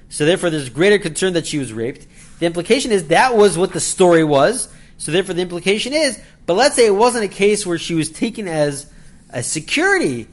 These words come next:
and that was the whole deal to begin with, but she was put in prison. So when she's put in prison, so then therefore it's against her will, it's not part of the deal. Therefore, in such a case, even if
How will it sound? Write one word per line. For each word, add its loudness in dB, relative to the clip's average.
and -8
that 4
was 2
the 4
whole 2
deal 4
to -6
begin -6
with, -4
but -6
she -6
was -2
put -10
in -12
prison. -4
So -6
when -8
she's -12
put -2
in -6
prison, -4
so -6
then -6
therefore 0
it's -6
against -2
her 0
will, 2
it's -10
not 0
part 2
of -6
the -4
deal. -2
Therefore, 2
in -6
such 0
a -12
case, 0
even 4
if -2